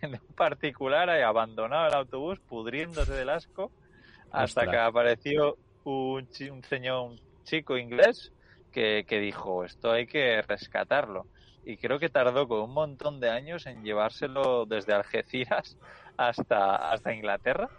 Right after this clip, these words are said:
Speaker 1: Eh, o sea, claro,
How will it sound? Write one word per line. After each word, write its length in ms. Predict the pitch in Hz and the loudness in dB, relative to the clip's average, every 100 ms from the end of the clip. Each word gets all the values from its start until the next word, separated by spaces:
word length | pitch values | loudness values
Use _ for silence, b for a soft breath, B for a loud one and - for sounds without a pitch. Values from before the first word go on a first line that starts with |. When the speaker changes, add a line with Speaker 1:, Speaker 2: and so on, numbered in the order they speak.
| B B B B _ | B B B B _
Speaker 1:
Eh, 1120 | 120 107 104 101 98 98 98 95 95 92 95 - - | -2 0 0 0 -2 -2 -4 -4 -6 -10 -12 -16 -20
o 40 | |
sea, 180 | - - | -16 -12
claro, 320 | - 117 | -4 -2